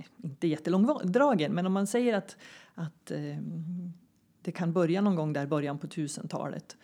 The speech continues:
och så fram till tusen sjuttio då, då anser man att, att åtminstone Frösön är kristnad. Eh, men det kan ju också vara, ehm, så att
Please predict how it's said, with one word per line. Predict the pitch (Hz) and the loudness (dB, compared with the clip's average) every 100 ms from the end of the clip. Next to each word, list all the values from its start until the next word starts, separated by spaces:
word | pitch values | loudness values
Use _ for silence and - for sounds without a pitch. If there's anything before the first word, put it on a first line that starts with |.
| - - | -20 -20
och | - 170 | -10 -8
så | 143 143 - - - - - - - - | -6 -8 -10 -16 -18 -20 -18 -20 -20 -12
fram | - 160 147 | -4 -4 -4
till | - 147 139 - - - - | -6 -6 -8 -14 -20 -20 -8
tusen | - 156 175 | -4 -2 -4
sjuttio | 160 156 - 175 | -4 -6 -2 -2
då, | 147 139 | 0 0
då | 165 | -2
anser | 139 139 - | -2 -4 -8
man | - - | -8 -8
att, | 143 - - _ _ - - | -10 -14 -20 _ _ -20 -20
att | - _ - - | -20 _ -18 -10
åtminstone | - 151 139 202 170 | -4 -4 -2 0 0
Frösön | - - - 143 | 0 -6 -6 -10
är | - | -10
kristnad. | 151 160 151 - 139 - - - - - - - - _ - | -6 -4 -4 -6 -10 -10 -16 -20 -20 -18 -20 -20 -20 _ -4
Eh, | 175 160 156 - - | -2 -2 -4 -6 -4
men | 185 185 | 2 2
det | 180 | 2
kan | 180 208 | 2 4
ju | 233 | 4
också | 226 - 208 | 2 -2 -2
vara, | 196 180 170 170 156 - _ _ _ _ _ _ _ - | 2 2 2 0 -4 -14 _ _ _ _ _ _ _ -12
ehm, | 156 143 - - - - - - - | -10 -8 -8 -8 -8 -10 -14 -18 -14
så | - 180 | -4 -2
att | 160 | -2